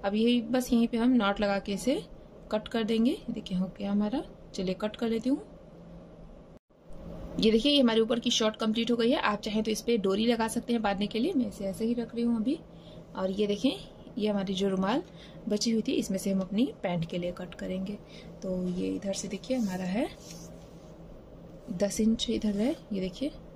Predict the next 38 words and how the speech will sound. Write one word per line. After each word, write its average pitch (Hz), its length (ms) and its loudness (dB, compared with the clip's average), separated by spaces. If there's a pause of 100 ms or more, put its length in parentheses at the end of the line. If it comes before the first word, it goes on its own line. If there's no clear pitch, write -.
(280)
इधर 202 160 0
से 208 160 -2
हम 196 80 2
इसे 196 180 -4
इस 180 120 -6
तरह 196 120 0
से 185 160 -4
ऐसे 226 260 0 (480)
मोड़ेंगे 190 440 4 (720)
और 175 540 0 (140)
मोड़ने 202 300 4
के 240 120 0
बाद 185 240 -2
हमें 208 180 4
क्या 220 140 2
करना 208 240 0
है, 226 200 6 (880)
यहाँ 196 180 2
से 202 160 -2
हमें 196 240 4
इसे 214 280 0 (380)
कट 208 160 -2
कर 214 180 0
लेना 208 220 2
है। 208 200 2
इसमें 208 260 0
से 220 160 0
देखिए 208 300 -2
मैं 202 100 2
आपको 185 220 -6
बता 185 220 0
देती 180 220 -4
हूँ 214 80 4
measure 196 240 -2
करके, 196 360 -2 (2250)
इसमें 208 240 0
से 208 120 0
हम 196 200 4